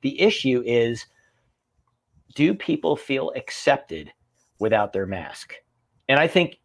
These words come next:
stories like yours help people to see, I can have the courage to take my mask off. I can have the courage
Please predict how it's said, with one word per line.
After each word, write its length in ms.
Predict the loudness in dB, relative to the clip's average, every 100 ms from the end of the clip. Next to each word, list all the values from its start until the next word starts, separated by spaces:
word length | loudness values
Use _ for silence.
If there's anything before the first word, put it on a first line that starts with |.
| _ -14
stories 540 | 0 4 6 4 4
like 200 | 2 4
yours 400 | 4 4 2 -4 -10 -2
help 340 | 0 0 -2
people 360 | -6 -6 -6 -6
to 80 |
see, 400 | -4 -2 -2 -4 _ _ _ _ _ _ _ _ 0
I 120 | 2
can 180 | 2 0
have 200 | 0 -2
the 60 | -2
courage 480 | -2 0 0 -2
to 80 | -8
take 220 | -4 -2
my 120 | 0 0
mask 360 | 0 -2 -6
off. 260 | -8 -10 -10 2
I 120 | 2
can 140 | 2 -2
have 220 | 0 -2
the 60 | -2
courage 520 | 0 4 4 2